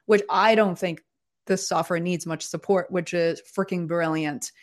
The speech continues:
right? And it is just so intuitive. And, um, so,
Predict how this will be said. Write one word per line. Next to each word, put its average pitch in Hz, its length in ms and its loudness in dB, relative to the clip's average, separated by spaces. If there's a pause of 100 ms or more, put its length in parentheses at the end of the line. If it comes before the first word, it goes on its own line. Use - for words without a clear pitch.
(200)
right? 170 240 2
And 170 320 -2
it 185 120 0
is 190 160 0
just - 240 -4
so 190 580 4 (120)
intuitive. 196 680 -2 (460)
And, 185 420 0 (140)
um, 175 460 -4
so, 202 400 2